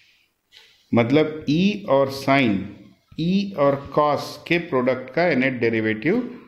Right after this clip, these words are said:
हम देखेंगे यहाँ पर। तो मैं अभी e to the power x और sin bx plus c के product का बता रहा हूँ, आप लोग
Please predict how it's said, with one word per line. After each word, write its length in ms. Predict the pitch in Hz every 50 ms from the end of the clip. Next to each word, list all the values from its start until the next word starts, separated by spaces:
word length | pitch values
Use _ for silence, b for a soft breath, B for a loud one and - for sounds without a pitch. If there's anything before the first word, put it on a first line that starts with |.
| B B B B - -
हम 200 | - 123 120 113
देखेंगे 420 | 104 107 101 107 - 113 107 107 104
यहाँ 200 | 104 98 95 101 98 -
पर। 180 | 95 98 - B B B B B B B _ -
तो 60 | 143
मैं 300 | 127 127 151 170 190 190
अभी 220 | 165 139 131 147 160 165 165 - 143
e 100 | 156 160 160
to 100 | 170 165
the 100 | 165 156 160 -
power 240 | 151 143 139 135 135 - - -
x 380 | 143 147 160 160 160 - - - - - -
और 160 | 131 143 147 - - -
sin 380 | - - 139 135 147 160 175 165 147 151
bx 340 | 151 151 160 156 151 - - - -
plus 260 | 147 147 147 147 -
c 200 | - - 165 170 165
के 120 | - 165 - -
product 460 | - 147 139 139 139 135 139 - -
का 100 | - 127
बता 360 | 120 120 117 - 120 120 120
रहा 140 | 120 123 120
हूँ, 200 | 120 131 151 202 220 208 B B B B B B B B B -
आप 280 | - - 143 175 175 - 156
लोग 280 | 135 143 156 165 165